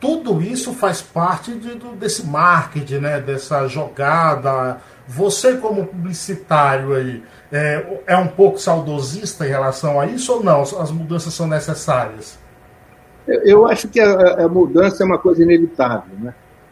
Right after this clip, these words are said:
Speaker 2: O freguês, é, é, é, na verdade, é o cliente.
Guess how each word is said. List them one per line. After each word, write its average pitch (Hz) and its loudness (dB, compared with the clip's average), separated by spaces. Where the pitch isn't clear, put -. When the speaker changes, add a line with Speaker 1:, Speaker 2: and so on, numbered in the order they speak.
Speaker 2:
O 135 -4
freguês, 175 6
é, 196 0
é, 160 4
é, - 4
na 139 2
verdade, 156 2
é 196 2
o 190 0
cliente. 165 2